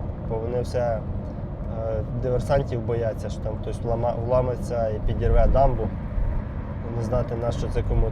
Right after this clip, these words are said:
треба. То, е, там вниз по течії за дамбою, ну, патрулів багато, машинами їздять і пішки ходять.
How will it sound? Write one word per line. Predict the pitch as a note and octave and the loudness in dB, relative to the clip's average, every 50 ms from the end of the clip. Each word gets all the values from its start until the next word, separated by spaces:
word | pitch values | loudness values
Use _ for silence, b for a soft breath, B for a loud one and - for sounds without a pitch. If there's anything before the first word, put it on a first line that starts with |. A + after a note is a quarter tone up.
| - | 0
треба. | - A2 G#2 G#2 G#2 G2+ - - - - - - - - - - - - | 0 2 6 6 6 6 4 0 -2 -4 -4 -4 -4 -4 -4 -6 -6 -6
То, | B2 | -4
е, | A#2 A#2 A#2 A2 G#2+ G#2 G2+ - - - - - - - | -2 -2 0 0 0 -2 -2 -4 -4 -6 -4 -4 -4 -2
там | C3 C3 B2+ A#2+ A#2 A#2 - - - - - - - A#2+ | -2 -2 0 0 0 0 0 -2 -2 -2 -4 -6 -4 -4
вниз | B2 C3 B2 - | -2 -2 -2 -2
по | - C3 | -2 -4
течії | B2 - B2 B2 A#2 - - - B2 A#2 A#2 A#2 A#2 A2 G#2 G#2 | -4 -2 -2 -2 -2 -2 -4 -6 -6 -4 -4 -4 -4 -4 -4 -4
за | G#2 A2 | -4 -4
дамбою, | G#2+ A2 B2+ C3+ C3+ C3+ C3 B2 A#2+ A#2 A2 G#2+ - - - - - B B B B B B B B - - - | -2 0 0 0 0 0 0 0 2 2 2 2 2 0 -4 -4 -4 B B B B B B B B -6 -6 -4
ну, | G3 - | -4 -2
патрулів | - E3+ D3 - E3 E3 E3 C#3+ B2+ A2+ G2+ | -2 -2 -2 -2 -2 -2 0 -2 -2 -2 0
багато, | - A2 A#2+ C#3+ C3+ B2+ - - - - - - G2+ G2+ G2 - | -2 0 0 0 0 -2 -2 -2 -4 -4 -4 -4 -4 -4 -2 0
машинами | - - - - - - A#2 - - G#2+ G#2+ | 0 0 0 -2 -2 -2 -2 -4 -2 -4 -4
їздять | - - A2 A2 A2 - | -4 -4 -6 -6 -6 -6
і | - - | -6 -6
пішки | - - - - - - - | -6 -6 -6 -6 -6 -6 -6
ходять. | - G2+ - - - - - | -6 -6 -6 -6 -6 -8 -8